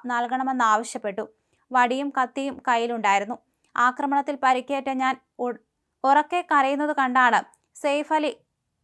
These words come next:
ഓടിയെത്തിയത്. ആരാണെന്നും എന്താണ് വേണ്ടതെന്നും സെയ്ഫ് ചോദിച്ചപ്പോൾ ആക്രമിക്കുകയായിരുന്നു.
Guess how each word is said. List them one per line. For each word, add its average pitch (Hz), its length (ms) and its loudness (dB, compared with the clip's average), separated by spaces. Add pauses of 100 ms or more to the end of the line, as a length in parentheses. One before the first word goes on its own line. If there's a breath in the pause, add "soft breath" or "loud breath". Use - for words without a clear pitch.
ഓടിയെത്തിയത്. 254 680 2 (280)
ആരാണെന്നും 330 720 4
എന്താണ് 294 440 0
വേണ്ടതെന്നും 269 680 -2
സെയ്ഫ് 262 380 -4
ചോദിച്ചപ്പോൾ 262 560 0 (120)
ആക്രമിക്കുകയായിരുന്നു. 240 920 0